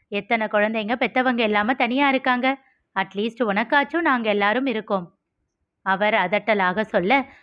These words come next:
அவர் எல்லா பிள்ளைகளையும் ஒரு பார்வை பார்த்தார்.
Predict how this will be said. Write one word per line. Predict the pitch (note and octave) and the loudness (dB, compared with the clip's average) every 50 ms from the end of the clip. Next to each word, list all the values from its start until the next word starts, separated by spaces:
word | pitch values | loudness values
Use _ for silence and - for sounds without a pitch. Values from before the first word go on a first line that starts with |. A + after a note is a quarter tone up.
| _ | _
அவர் | - G3 F#3+ G#3 G#3+ | -2 0 2 2 2
எல்லா | A#3 A3 G3 G3 G3 G#3 G#3 | 4 2 2 2 2 2 2
பிள்ளைகளையும் | G#3 G#3 G#3 G#3 G#3 G#3+ G3 A3 G#3 G3 G3 G#3 A3+ B3 | 0 0 -2 0 0 0 0 0 0 0 0 -2 -2 0
ஒரு | C4 A#3+ A#3 A3 | 0 0 0 0
பார்வை | - G#3+ G3 G3+ F#3+ F3+ G#3 A#3 A#3+ | 0 2 2 2 2 0 0 0 0
பார்த்தார். | - B3+ A#3+ B3 A#3+ - C4+ B3+ B3+ B3 | 0 0 0 0 0 -2 0 0 0 0